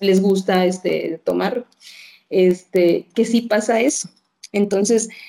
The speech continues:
la verdad a mí no me pasa, o sea, co-, eh, pero, pero, pues, sí era una recomendación muy frecuente ahorita que estuve investigando en esto de, en esta, en esta media hora en que estábamos esperando que se despierte Luis,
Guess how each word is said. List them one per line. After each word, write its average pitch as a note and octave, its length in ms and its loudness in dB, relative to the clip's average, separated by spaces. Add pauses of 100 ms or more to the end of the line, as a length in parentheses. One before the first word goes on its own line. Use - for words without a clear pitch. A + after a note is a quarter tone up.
la G#3 200 2
verdad A3+ 220 2
a A#3+ 40 4
mí A3+ 120 4
no A3 100 2
me G#3+ 140 0
pasa, G#3+ 360 -4 (180)
o G3+ 100 -8
sea, F#3+ 120 -2
co-, F#3+ 200 -6
eh, A2 260 -4
pero, F#3+ 320 0
pero, F#3 400 2
pues, F#3+ 160 -2
sí G#3 160 0
era G#3 140 2
una G#3 160 0
recomendación F3+ 760 -2
muy G3 120 -2
frecuente F#3 460 -2
ahorita F#3 240 0
que - 120 -6
estuve G3 300 0
investigando F3 640 0
en E3+ 140 2
esto E3+ 320 -2
de, D#3 200 0 (300)
en G#3 160 2
esta, G3+ 320 0
en G3+ 140 0
esta A3 180 0
media G#3 300 2
hora G3 160 2
en F#3+ 60 -2
que F#3+ 60 -6
estábamos G3 300 0
esperando F3+ 360 -2
que F3 80 -4
se E3+ 80 2
despierte F3+ 420 0
Luis, - 400 0